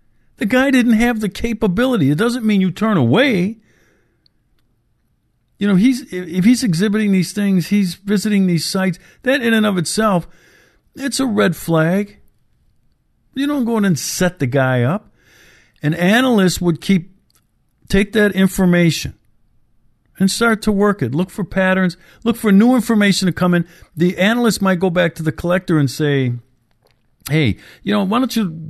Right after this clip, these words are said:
go out and get some of this for me?" The analyst needs to direct the collector, the person out in the field collecting this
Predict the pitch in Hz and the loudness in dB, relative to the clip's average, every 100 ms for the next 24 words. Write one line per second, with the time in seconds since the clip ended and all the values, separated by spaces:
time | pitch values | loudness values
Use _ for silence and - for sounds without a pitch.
0 | 143 165 165 175 165 240 262 165 - 226 | -12 -12 -10 -8 -2 -2 -2 -4 -4 -2
1 | 226 226 196 131 180 - 139 117 85 60 | -2 0 0 2 0 0 -2 0 0 -4
2 | - - - - - - _ _ _ _ | -14 -20 -20 -20 -20 -20 _ _ _ _
3 | _ - 175 208 240 220 - 190 190 - | _ -2 2 4 4 4 4 4 4 2
4 | - 180 165 160 - - 120 147 165 185 | 2 4 6 4 0 -8 -2 2 4 2
5 | 185 156 - 170 165 175 - - 69 - | 0 -2 -2 0 0 0 -2 -10 -12 -18
6 | - _ _ _ - 127 185 185 185 165 | -20 _ _ _ -8 -2 0 0 0 0
7 | 151 139 - 170 156 135 - _ _ - | -2 -4 -2 0 0 0 -6 _ _ -4
8 | 156 175 190 147 131 120 | -2 -2 -2 0 0 -2